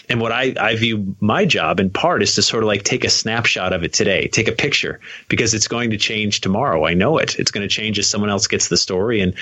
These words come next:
adds to it or, or whatever, or has a different experience in a, in a location that then becomes part of the new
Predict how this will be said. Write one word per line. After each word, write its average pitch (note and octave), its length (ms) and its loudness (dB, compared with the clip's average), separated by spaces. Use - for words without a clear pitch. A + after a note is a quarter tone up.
adds G#2 300 0
to G#2+ 240 -2
it A#2+ 100 -2
or, G#2 60 0
or F#2+ 160 0
whatever, G2+ 380 2
or G2+ 40 2
has A2+ 220 4
a A#2 60 0
different A#2 320 0
experience G#2+ 640 0
in A2 100 0
a, G#2 60 0
in A2 160 0
a G#2+ 40 2
location G#2 640 2
that F#2 220 0
then G#2 180 2
becomes G#2 360 0
part G#2 260 -2
of F#2 80 0
the F#2+ 80 2
new F#2+ 140 2